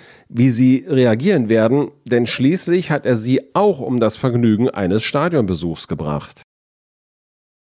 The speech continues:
Nachmittags, als er von der Schule nach Hause kommt, erzählt er kleinlaut, was er getan hat.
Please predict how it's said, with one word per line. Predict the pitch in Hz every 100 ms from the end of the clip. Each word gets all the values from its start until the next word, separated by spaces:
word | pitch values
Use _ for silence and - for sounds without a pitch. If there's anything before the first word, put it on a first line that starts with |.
| -
Nachmittags, | 139 180 170 170 143 127
als | - 107
er | - 98
von | 110 101
der | 101
Schule | 160 170 131
nach | 107
Hause | - 135 127
kommt, | 113 123 120 113 - - -
erzählt | 107 - 139 -
er | 104
kleinlaut, | - 107 123 131 120 95
was | 98 120
er |
getan | 120 131 101 80 69
hat. | - -